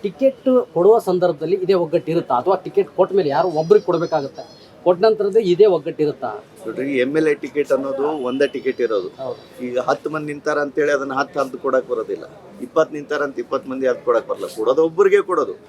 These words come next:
Speaker 2: ಅದ್ರಾಗ ಕೆಲವೊಂದಿಷ್ಟು ಮಂದಿ ಅಸಮಾಧಾನ ಆಗೋದು ಸಹಜ, but ಅದನ್ನ ನಾವು ಪಕ್ಷದ ವರಿಷ್ಠರು ಅದನ್ನ ಯಾವ ರೀತಿ ಅವರನ್ನು ಕೂಡಿಸಿ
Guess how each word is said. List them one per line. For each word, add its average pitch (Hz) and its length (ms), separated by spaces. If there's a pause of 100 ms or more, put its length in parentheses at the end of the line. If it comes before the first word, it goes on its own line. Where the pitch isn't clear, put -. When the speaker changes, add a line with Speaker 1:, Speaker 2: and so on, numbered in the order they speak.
(340)
Speaker 2:
ಅದ್ರಾಗ 151 240
ಕೆಲವೊಂದಿಷ್ಟು 170 640
ಮಂದಿ 180 180
ಅಸಮಾಧಾನ 170 480
ಆಗೋದು 165 580
ಸಹಜ, 165 340 (360)
but 160 180
ಅದನ್ನ 214 260 (120)
ನಾವು 185 220
ಪಕ್ಷದ - 520
ವರಿಷ್ಠರು 190 680
ಅದನ್ನ 151 280
ಯಾವ 110 260
ರೀತಿ 208 280
ಅವರನ್ನು 196 280
ಕೂಡಿಸಿ 190 520